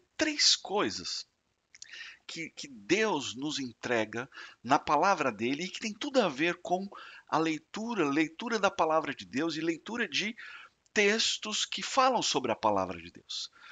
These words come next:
O primeiro texto que eu quero compartilhar com vocês está em Oséias quatro seis. A palavra de Deus diz que o povo, o povo de Deus perece por falta de conhecimento. O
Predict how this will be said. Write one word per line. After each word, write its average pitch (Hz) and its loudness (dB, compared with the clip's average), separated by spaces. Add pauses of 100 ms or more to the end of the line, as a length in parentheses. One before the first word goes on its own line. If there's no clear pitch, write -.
(420)
O - -20
primeiro 269 2
texto 226 0
que - -8
eu 175 -4
quero 185 0
compartilhar 170 0
com - -10
vocês 147 0
está 147 -2
em 185 -6
Oséias 151 0
quatro - -4
seis. - -4 (320)
A - -20
palavra 247 6
de 185 -6
Deus 185 -2
diz 196 -2
que - -6
o 220 -2 (160)
povo, 240 6 (600)
o - -18 (120)
povo 285 8
de 139 -4
Deus 131 2
perece 226 4 (560)
por 180 -2
falta 165 4
de 131 -6 (640)
conhecimento. 120 -4
O 226 -10